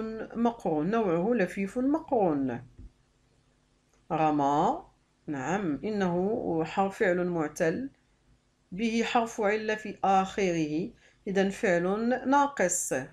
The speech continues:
وعى، لفيف مفروق، يوجد حرف العلة في الأول وفي الآخر. شد، مضاعف. نال،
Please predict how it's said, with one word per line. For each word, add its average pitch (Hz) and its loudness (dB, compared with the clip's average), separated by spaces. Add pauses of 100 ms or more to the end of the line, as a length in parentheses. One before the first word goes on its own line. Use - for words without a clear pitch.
(880)
وعى، 156 4 (1000)
لفيف 202 -4
مفروق، 269 2
يوجد 185 -2
حرف 190 0
العلة 170 0
في 165 -8
الأول 196 2
وفي 214 -2
الآخر. 190 0 (520)
شد، 196 2 (800)
مضاعف. 185 0 (1900)
نال، 165 2